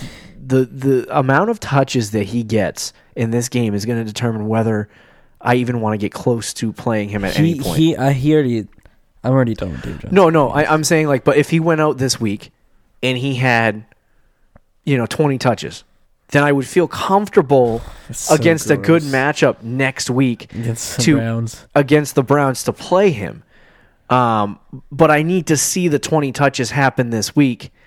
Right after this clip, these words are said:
Speaker 1: But I don't even know if I tu-, I trust Cliff Kingsbury enough to even put him in the game to start him.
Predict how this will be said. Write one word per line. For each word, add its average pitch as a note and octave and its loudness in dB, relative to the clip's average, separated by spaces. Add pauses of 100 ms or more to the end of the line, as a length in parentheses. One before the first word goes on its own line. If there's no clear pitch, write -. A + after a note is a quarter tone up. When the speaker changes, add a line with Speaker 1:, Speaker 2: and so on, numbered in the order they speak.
(400)
Speaker 1:
But C#3+ 2
I D#3+ 0
don't F#3 0
even E3+ -2
know D#3 2
if C3+ -6
I C3 4
tu-, C#3+ 0
I C3+ -2
trust - -2 (320)
Cliff - 0
Kingsbury C#3+ 0
enough A#2+ -2
to - -4
even B2 -4
put D#3 0
him C3+ -2
in B2 -6
the G2+ -6
game A2+ -2 (540)
to - -8
start C#3+ 4
him. - -6